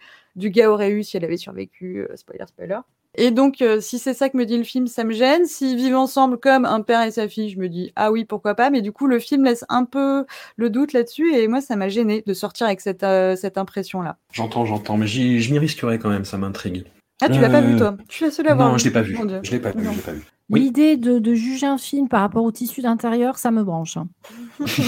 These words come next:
Speaker 3: Je vais garder ça en tête.
Speaker 1: Très Muji, très Muji Core.
Speaker 3: Voilà, ok.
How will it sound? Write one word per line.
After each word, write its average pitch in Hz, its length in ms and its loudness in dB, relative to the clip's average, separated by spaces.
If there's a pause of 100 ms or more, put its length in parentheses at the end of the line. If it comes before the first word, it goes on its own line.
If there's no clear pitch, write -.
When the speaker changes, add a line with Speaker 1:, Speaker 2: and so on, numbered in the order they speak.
(480)
Speaker 3:
Je 190 180 2
vais 233 220 6
garder 240 300 2
ça 226 160 -6
en 202 80 -6
tête. - 280 -12 (280)
Speaker 1:
Très 294 180 4
Muji, 240 380 6
très - 260 -4
Muji 247 300 0
Core. 160 240 0
Speaker 3:
Voilà, 190 200 -6 (400)
ok. 240 240 -4